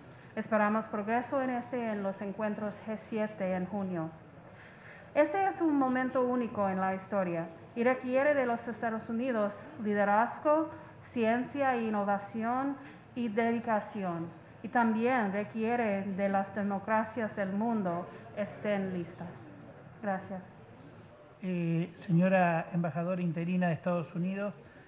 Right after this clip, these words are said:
Speaker 2: bienvenida a nuestra casa de ace,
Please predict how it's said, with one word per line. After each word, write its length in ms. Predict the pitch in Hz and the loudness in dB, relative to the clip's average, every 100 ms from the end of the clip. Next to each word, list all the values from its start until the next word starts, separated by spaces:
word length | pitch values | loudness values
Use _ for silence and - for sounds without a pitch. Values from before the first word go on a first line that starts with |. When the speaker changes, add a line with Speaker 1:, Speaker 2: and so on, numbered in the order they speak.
| - - | -16 -2
Speaker 2:
bienvenida 800 | 180 180 175 185 190 185 165 135 - - | 0 0 -2 -4 -2 0 0 -4 -8 0
a 80 | |
nuestra 340 | 180 180 - 160 | 4 4 2 -2
casa 300 | 185 - 170 | -2 -2 -2
de 160 | 165 | 0
ace, 320 | 185 - 214 | 0 -2 -8